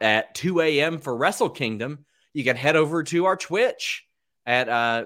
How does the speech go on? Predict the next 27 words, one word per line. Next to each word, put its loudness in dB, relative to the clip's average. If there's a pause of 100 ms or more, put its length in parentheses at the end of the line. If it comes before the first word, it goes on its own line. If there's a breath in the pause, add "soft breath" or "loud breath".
twitch -6
dot 0
T -4
V -2
slash -2
Fightful -2
Gaming. -2 (340)
They're -8
gonna 2
do 0
a 2
watch 4
along 0
over 0
there. 0 (1000)
Then 2
Tuesday, -2
N 4
X 6
T -2
New 0
Year's 0
Evil, -4
a -4
stacked 0
show -2
there. -6